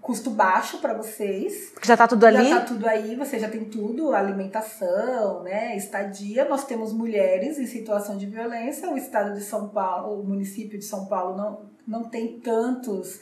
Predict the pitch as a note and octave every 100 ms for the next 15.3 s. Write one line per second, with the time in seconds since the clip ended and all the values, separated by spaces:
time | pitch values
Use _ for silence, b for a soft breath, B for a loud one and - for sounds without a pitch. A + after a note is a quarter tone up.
0 | b b - A3+ G3+ G3+ F#3+ C#4+ - C#4+
1 | C4+ A#3 A#3 D#4+ - B B F#4 F4 G4+
2 | D#4+ D4 C#4+ C#4+ - D4+ D4+ D4+ D#4+ D4
3 | C#4 C#4+ D#4 D#4+ - D4 C#4+ F4 B3 G#3
4 | F#3 F3 F3+ F#3+ F3+ - G3 F#3+ G#3 G3
5 | F#3+ G3 G3 G3 A#3 A3+ G3+ F3+ F3+ G3+
6 | G#3 - F#3 F3 G3 B3 - - b b
7 | b b _ B3 G#3+ G3+ G#3 A3+ B3 E4+
8 | F4+ A#3 A#3 A#3 A3 G#3+ G#3+ C4 C4+ G3+
9 | F3 F#3+ - - G3 F3+ - b b A#3+
10 | B3 C4+ G#4 A4 C4 - G#3+ G#3 G#3 F#3+
11 | F#3 F#3 F#3+ G#3 F#3+ F#3 G3 F3 F3+ F3
12 | F3 F3+ F3+ - G#3 G#3 G3 F#3+ A3 A3+
13 | G3 - F3 E3+ E3+ F#3 G#3+ G#3+ A#3 G3
14 | F3+ F#3 F3 E3+ F#3 F3 E3+ F3 F3+ G#3
15 | F3+ F3 F3